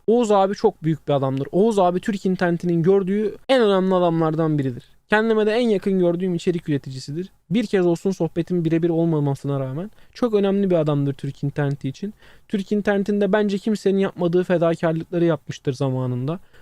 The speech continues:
Oyunları seviyoruz döneminde kalkıp kendi komünitesi için site kurma, yani kimsenin yememiştir bence öyle büyük bir komünite kurmaya. Oğuz abi çok büyük bir adamdır. Oğuz abiyi çok seviyorum.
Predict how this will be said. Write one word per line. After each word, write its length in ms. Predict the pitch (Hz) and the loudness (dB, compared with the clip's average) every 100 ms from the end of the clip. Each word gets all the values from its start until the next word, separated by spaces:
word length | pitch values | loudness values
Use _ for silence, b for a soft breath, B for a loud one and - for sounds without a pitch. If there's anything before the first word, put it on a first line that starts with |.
| b | b
Oyunları 460 | - 175 190 190 190 | 2 4 4 2 0
seviyoruz 540 | - 180 185 170 160 | 0 2 2 2 0
döneminde 560 | 151 151 147 143 147 175 b b b | 0 2 0 0 -2 -4 b b b
kalkıp 500 | - 175 175 190 _ | 2 2 2 -4 _
kendi 300 | - 185 202 | -2 0 0
komünitesi 560 | 196 180 175 - 170 180 | 0 0 0 -4 -8 -8
için 180 | - | -4
site 300 | 175 - 156 | -6 -4 -2
kurma, 420 | 190 180 175 175 - _ _ - 185 180 - 95 | -2 0 0 0 -4 _ _ -4 -2 -4 -10 -6
yani 340 | 156 160 156 160 - - | -2 0 0 -6 -12 -12
kimsenin 400 | 254 190 185 196 | -6 -2 0 2
yememiştir 540 | 190 185 160 - - | 2 2 0 -2 -4
bence 260 | 139 135 139 | -2 0 2
öyle 280 | 147 147 131 | 2 2 0
büyük 240 | 143 - | -4 -6
bir 60 | - | -6
komünite 380 | 151 135 135 135 | -2 -2 -4 -8
kurmaya. 340 | 135 127 123 b b b - | -6 -6 -6 b b b 0
Oğuz 260 | 220 208 | 2 4
abi 220 | 180 175 170 | 2 2 0
çok 280 | - - | -4 -2
büyük 240 | 151 151 - | -4 -4 -2
bir 40 | |
adamdır. 400 | 139 131 123 123 - | -2 -2 -4 -8 -4
Oğuz 240 | 151 147 | 0 2
abiyi 280 | 147 139 139 | 0 0 -4
çok 220 | - 131 | -6 -6
seviyorum. 400 | - 127 123 123 | -6 -6 -6 -8